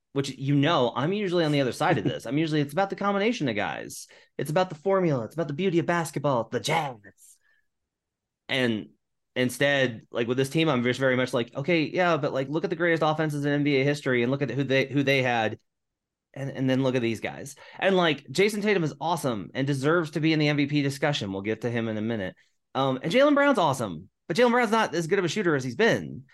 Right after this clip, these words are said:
Speaker 1: He hasn't even shot well from three. That's what's crazy. They're just making everything on the mid-range. Um, like, Al
Speaker 2: Yeah.
Speaker 1: Horford, Derek, Derek White in particular is a, is a good example of this. Like,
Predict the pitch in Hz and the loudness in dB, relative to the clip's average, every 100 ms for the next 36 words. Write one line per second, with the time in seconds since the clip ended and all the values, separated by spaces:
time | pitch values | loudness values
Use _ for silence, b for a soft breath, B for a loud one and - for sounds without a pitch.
0 | b 247 302 330 254 254 226 220 151 214 | b 0 4 4 4 4 4 2 0 2
1 | 320 196 180 - 185 262 277 151 95 247 | 2 0 -2 -4 -2 0 2 0 0 0
2 | 277 196 202 208 208 202 202 185 175 294 | 2 0 2 2 2 2 2 0 2 2
3 | 151 95 82 - - _ _ _ - 170 | 2 0 -6 -14 -16 _ _ _ -2 2
4 | 175 147 110 - _ _ _ _ 175 175 | 2 2 -4 -10 _ _ _ _ 0 2
5 | 202 220 233 117 160 110 117 190 214 160 | 4 4 4 4 2 0 0 2 2 2
6 | 143 151 165 156 156 143 - 120 120 135 | -2 2 2 2 2 2 0 -6 -6 -4
7 | 120 101 95 101 90 95 95 95 90 101 | 0 2 2 0 -4 -4 -4 -4 -2 -4
8 | 95 87 87 67 - 120 | -2 -4 -4 -6 -4 -6